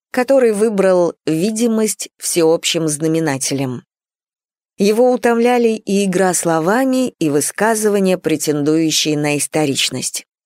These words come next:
Танец был моим мятежом, способом утвердить мое «я», реваншем за то унижение, которое я чувствовала при каждой его измене.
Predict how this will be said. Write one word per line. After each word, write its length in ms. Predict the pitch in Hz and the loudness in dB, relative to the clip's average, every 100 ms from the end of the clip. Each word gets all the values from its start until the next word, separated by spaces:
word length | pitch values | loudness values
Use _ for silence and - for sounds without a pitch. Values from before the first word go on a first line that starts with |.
| _ _ _ _ _ _ _ _ _ _ _ _ - | _ _ _ _ _ _ _ _ _ _ _ _ -2
Танец 420 | 269 311 277 208 | 0 2 0 0
был 260 | 190 226 254 | 2 4 4
моим 560 | 208 190 190 202 196 - - | 2 2 2 2 0 -4 -2
мятежом, 880 | 170 185 - 185 175 175 151 131 - _ _ | 0 0 0 0 2 0 0 -4 -8 _ _
способом 840 | - - 226 233 202 185 185 180 - _ | -10 -2 0 2 0 2 2 0 -6 _
утвердить 640 | - 175 170 160 156 175 - | -4 -2 0 0 0 -4 -2
мое 520 | 160 156 170 170 - - | 0 2 4 2 0 -4
«я», 500 | 165 160 170 127 - _ _ _ _ - | -2 0 0 -2 -10 _ _ _ _ -2
реваншем 800 | 185 214 214 180 139 - 143 143 | 0 2 0 0 -2 -2 -2 0
за 180 | 151 | -2
то 180 | 147 160 | 2 2
унижение, 880 | 156 156 147 185 214 160 143 139 139 _ _ _ | 2 2 2 0 0 0 0 -2 -4 _ _ _
которое 400 | - 214 226 196 | -4 -2 2 2
я 120 | 165 160 | 0 -2
чувствовала 600 | 185 - 160 151 151 147 | -4 -2 0 2 2 0
при 180 | 156 156 | -2 -2
каждой 440 | 175 165 147 156 | -2 -4 -2 0
его 300 | 151 147 160 | 2 2 2
измене. 680 | 156 160 156 143 131 127 | 0 -2 -2 -2 -2 -6